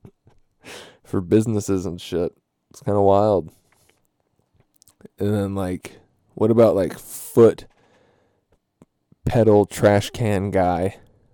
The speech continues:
Like, stompy trash can guy. Like, how much is he fucking making? Too much.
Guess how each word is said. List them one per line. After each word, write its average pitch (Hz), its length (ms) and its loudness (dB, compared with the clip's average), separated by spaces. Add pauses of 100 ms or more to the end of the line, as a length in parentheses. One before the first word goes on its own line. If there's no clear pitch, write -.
Like, 98 280 -8 (280)
stompy 104 1000 -2 (720)
trash 101 340 0
can 80 340 -6
guy. 71 300 -6
Like, 78 220 -8
how 107 160 0
much 117 260 0
is 98 120 -8
he 113 140 -2
fucking 85 520 -4
making? 80 420 -10 (1500)
Too 117 180 0
much. 101 580 -2